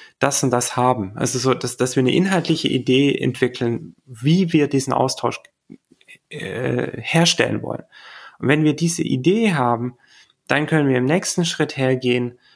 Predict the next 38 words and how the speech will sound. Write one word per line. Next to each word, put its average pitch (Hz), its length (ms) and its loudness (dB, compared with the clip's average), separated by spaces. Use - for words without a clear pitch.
und 127 200 -2
überlegen, 120 440 2
wie 123 120 2
wir 117 80 0
das - 220 -4
in 131 140 0
die 131 100 2
Plattform 127 500 -2
einbauen 139 640 0
und - 260 -8
technisch 160 400 0
ermöglichen. 135 640 0
Was 131 220 0
ich, - 280 -4
was 127 180 0
ich 135 120 -4
immer 143 140 2
schwierig 170 420 2
finde, 147 260 2
ist - 200 0
so 131 120 0
quasi 131 300 0
so, 123 360 0
äh, - 160 -8
wir 127 180 2
machen 139 260 0
alles 127 300 2
gleich. 127 440 0
Wir 131 80 2
machen 175 220 2
jetzt 151 140 0
überall 147 300 2
mal 123 160 -4
Kommentare, 120 800 -4
weil 123 120 2
das 135 220 0
so 131 140 2
dann, 123 320 0